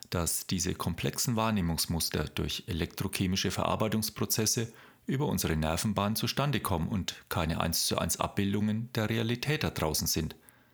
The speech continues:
sondern Wahrnehmungsverzerrungen unterliegen. Tests zu optischen Täuschungen, Vexierbilder, zum Beispiel die alte und die junge Frau,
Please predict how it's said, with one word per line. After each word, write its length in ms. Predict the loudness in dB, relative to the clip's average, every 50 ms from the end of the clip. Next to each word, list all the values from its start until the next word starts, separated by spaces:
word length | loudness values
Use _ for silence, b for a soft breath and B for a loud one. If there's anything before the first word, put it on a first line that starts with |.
| B B
sondern 500 | B -2 0 2 2 0 0 -2 -2 0
Wahrnehmungsverzerrungen 1120 | 2 2 2 2 2 2 2 2 0 0 0 0 0 0 2 2 2 2 2 2 0 0
unterliegen. 520 | 0 0 0 0 0 0 0 0 -2 -4 -4 B B B B B B B B B B B B B B B
Tests 400 | -2 0 2 2 2 2 0 0
zu 120 | 0 0
optischen 440 | -2 -2 -2 -2 -2 0 0 0 0
Täuschungen, 640 | 0 2 2 2 2 2 2 2 2 0 0 -2 B B B B B B B B
Vexierbilder, 920 | -2 -2 -2 0 0 0 0 0 0 0 0 0 2 0 0 -2 -2 -6 -6
zum 160 | -6 -2 0
Beispiel 440 | 0 0 0 -2 -2 -4 -4 -4 -6 -10 -8 -4
die 80 | -2 0
alte 300 | 2 2 2 2 0 0
und 120 | 0 0
die 60 | 0 0
junge 200 | 0 0 0 0
Frau, 320 | 0 0 0 0 -2 -4